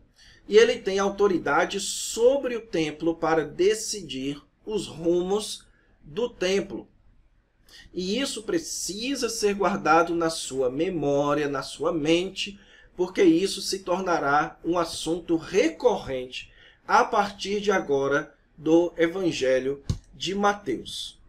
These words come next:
E então essa parte da narrativa da apresentação de Jesus em Jerusalém e no templo conclui mostrando aqui que os principais sacerdotes e escribas, eles viram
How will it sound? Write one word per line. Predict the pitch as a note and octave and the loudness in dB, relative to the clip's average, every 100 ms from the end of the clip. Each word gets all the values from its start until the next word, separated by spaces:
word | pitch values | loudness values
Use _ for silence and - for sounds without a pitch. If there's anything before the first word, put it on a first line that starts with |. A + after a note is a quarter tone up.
| _ - - - | _ -20 -20 -10
E | C4+ | -2
então | D#4+ - A#3+ | 2 6 6
essa | A3+ - F#3+ | 6 4 -4
parte | - F#3+ G#3 G#3 E3+ | 0 6 6 4 0
da | D#3+ | 0
narrativa | D#3 D#3+ C#3+ - F3 F3+ | 0 -2 -4 -4 -4 0
da | D#3+ D3+ | 2 2
apresentação | D3+ D#3 C#3 D#3 D#3+ D3 - G3+ A#3 A3 | 2 -2 -2 -4 -4 -6 -4 0 2 2
de | D3 | -2
Jesus | C#3+ C3+ A#2+ A#2 A2+ | -2 -2 -4 -10 -8
em | C3 | -10
Jerusalém | B2 B2 A#2+ F3+ E3 F3+ G3 G3 | -8 -8 0 2 2 0 -2 -4
e | C#3+ | -6
no | C#3 | -4
templo | - F3 G3 G#3 A#3 _ _ - - - _ | -4 -2 -4 -4 -12 _ _ -20 -20 -20 _
conclui | B3 C4 - F#3+ G#3+ G3+ - - - | 0 0 2 6 6 6 -12 -20 -8
mostrando | F#3+ G#3 - E3 F3 F#3+ | 0 0 0 2 2 4
aqui | G3+ - C#3 D3+ | 0 -2 -2 -2
que | E3 - | -2 -2
os | F3 | -4
principais | - F3+ G3 F#3 E3+ D3 C#3+ | -4 -6 -4 -6 -2 0 0
sacerdotes | D#3+ D3+ D#3+ D3+ D3 F#3 G3 D#3+ | -2 -2 -2 0 4 4 4 -4
e | D3 | -4
escribas, | C#3+ - - B2+ A#2+ C3 D3 F3 - - - - - - | -6 -6 -10 -10 -8 -2 2 2 0 -14 -20 -20 -18 2
eles | F#3+ G#3+ E3 | 4 4 0
viram | E3 D#3 E3 B3+ G#3 D#3 D3+ D3+ | -6 -4 -4 4 4 4 2 -6